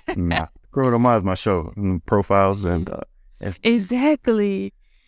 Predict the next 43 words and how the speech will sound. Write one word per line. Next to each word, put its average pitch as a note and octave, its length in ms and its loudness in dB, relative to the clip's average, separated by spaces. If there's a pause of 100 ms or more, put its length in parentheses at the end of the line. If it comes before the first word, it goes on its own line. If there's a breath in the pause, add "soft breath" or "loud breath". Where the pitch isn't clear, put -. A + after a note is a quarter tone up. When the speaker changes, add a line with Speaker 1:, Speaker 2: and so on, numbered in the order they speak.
(160)
Speaker 1:
You B3+ 140 2
could D4 160 0
do C#4+ 140 2
a B3+ 80 4
lot A3+ 320 4
being A3 220 2
a F#3+ 60 0
trucker, A3+ 340 0
though, F#3+ 200 0
because G3+ 320 0
of G3 40 0
the F#3+ 80 0
way G#3 160 0
we G#3 120 -4
move. A3 540 -2
Like, F#3 280 4
and F#3 120 0
that's G3+ 160 0
what G3+ 80 0
I F#3 80 2
kinda F3+ 260 -2
thought F#3+ 240 2
about. F3 300 -2
Like, F3 320 2
people F4+ 240 0
could G#3+ 180 0
really G#3 220 0
get G3+ 120 -2
away F#3 200 0
with F3+ 160 -4
stuff F3+ 200 -2
out F3 100 0
here, F3 100 -2
especially F#3+ 380 -2
these G#3+ 100 2
owner G3 200 4
operators. G3 500 0
We C4+ 100 -2
kinda D#4 220 2
just A#3+ 180 -2
move G#3 220 -2
around F#3+ 300 0
freely. F#3 520 0